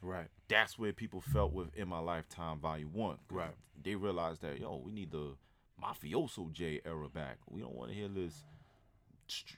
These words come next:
Speaker 2: uh, City Is Mine and all that blah, blah, blah. But, there, I mean, In My Lifetime
Speaker 1: Volume one.
Speaker 2: Volume one,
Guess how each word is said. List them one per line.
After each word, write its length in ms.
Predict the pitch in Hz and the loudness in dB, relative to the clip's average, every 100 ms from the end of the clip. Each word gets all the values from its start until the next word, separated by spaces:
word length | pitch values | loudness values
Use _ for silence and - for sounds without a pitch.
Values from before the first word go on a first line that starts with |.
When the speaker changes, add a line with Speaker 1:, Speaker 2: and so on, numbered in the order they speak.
| - | -6
Speaker 2:
uh, 140 | 87 | -6
City 380 | 71 - 98 92 | -4 -2 0 0
Is 120 | 80 | -2
Mine 420 | - 78 87 87 76 | 0 6 8 6 4
and 100 | 80 | 0
all 140 | 82 | 0
that 200 | 80 76 | 0 -2
blah, 240 | - 80 | 4 4
blah, 240 | 78 78 80 | 4 4 2
blah. 320 | 73 78 78 - - - - - - | 4 4 4 2 -18 -20 -20 -20 -8
But, 300 | 90 135 120 - - - - | 6 8 8 2 -14 -16 -10
there, 200 | 160 - - - - - | -6 -4 -6 -10 -12 -10
I 40 | |
mean, 320 | 196 202 202 190 | -4 -2 -2 0
In 140 | 208 | 0
My 100 | 233 214 | 2 4
Lifetime 680 | 175 156 - 156 147 147 - - - - - - - - - - 90 | 4 2 2 2 2 -2 -10 -20 -20 -10 -10 -10 -14 -14 -16 -14 0
Speaker 1:
Volume 360 | 92 98 98 | 4 4 4
one. 200 | 104 90 80 - | 4 2 -2 -10
Speaker 2:
Volume 340 | 98 117 120 104 | 4 6 6 4
one, 380 | 101 101 95 | 4 4 2